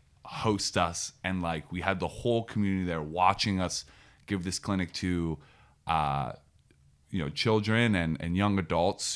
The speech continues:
who are in wheelchairs and playing, uh, uh, you know, basketball for,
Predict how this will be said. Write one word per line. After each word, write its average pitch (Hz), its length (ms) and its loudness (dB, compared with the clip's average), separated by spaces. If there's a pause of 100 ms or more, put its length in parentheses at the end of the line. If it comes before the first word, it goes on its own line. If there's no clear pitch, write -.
(120)
who 85 300 0
are 78 180 0
in 78 160 -2
wheelchairs 76 640 -4
and 80 160 -6
playing, 85 300 -2
uh, 71 320 -2 (640)
uh, 62 480 -4 (580)
you 92 100 0
know, 69 120 0
basketball 80 680 2
for, 73 320 -2